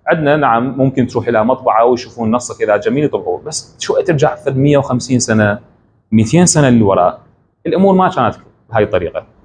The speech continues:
شنو كان كانون؟ كانون بذاك الزمن كان هو النص الذي يكتبه الغربي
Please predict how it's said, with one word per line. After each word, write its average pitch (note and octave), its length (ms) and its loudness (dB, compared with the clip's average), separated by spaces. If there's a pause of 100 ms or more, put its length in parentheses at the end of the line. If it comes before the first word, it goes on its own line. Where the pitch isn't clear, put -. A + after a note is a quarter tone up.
(680)
شنو B3+ 280 0
كان F3 260 2
كانون؟ G2 420 -2 (1300)
كانون F#3 360 2
بذاك E3 280 0
الزمن F#2+ 440 -4 (640)
كان E3+ 300 2
هو D#3 220 4
النص C#3+ 720 0 (240)
الذي C3+ 560 2
يكتبه A2+ 800 -2 (600)
الغربي B2 880 0